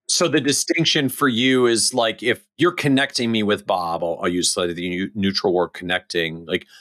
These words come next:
a referral to Bob would mean you would give me, Michael, the advisor, Bob's, you know, number or contact information, and I would contact Bob.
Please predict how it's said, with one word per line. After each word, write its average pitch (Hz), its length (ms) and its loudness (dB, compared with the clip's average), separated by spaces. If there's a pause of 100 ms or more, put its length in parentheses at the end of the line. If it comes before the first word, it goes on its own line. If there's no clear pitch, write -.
(200)
a 135 60 2
referral 135 720 2
to 120 60 0
Bob 104 400 2
would 104 160 0
mean 107 440 0 (420)
you 127 280 2
would 165 200 4
give 131 200 0
me, 131 200 4
Michael, 113 360 0
the 101 160 -2
advisor, 92 460 0
Bob's, 92 500 0 (160)
you 101 200 0
know, 95 80 -6 (280)
number 117 760 2 (280)
or 104 140 0
contact 113 500 -2
information, 98 500 -2
and 90 140 -6 (100)
I 110 200 2
would 101 160 -4
contact 90 580 -2
Bob. 69 380 -8